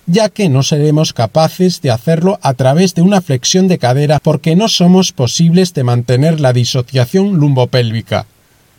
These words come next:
¿Quién no se siente identificado con esta situación?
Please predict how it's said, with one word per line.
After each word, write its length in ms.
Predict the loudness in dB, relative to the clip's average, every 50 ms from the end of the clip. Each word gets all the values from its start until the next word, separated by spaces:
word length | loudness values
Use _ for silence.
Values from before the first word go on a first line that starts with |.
| _ _ _ _ _ _ _ _ _ _
¿Quién 300 | -4 -2 -2 0 0 0
no 100 | 0 0
se 160 | 0 0 -2
siente 320 | 0 0 0 0 0 0 0
identificado 720 | 0 0 0 0 -2 -4 -6 -6 -4 -2 -2 0 -2 -2
con 180 | -2 -2 -2 -2
esta 240 | 0 0 -2 -2
situación? 640 | -2 -2 -2 -2 -4 -4 -2 0 0 2 0 0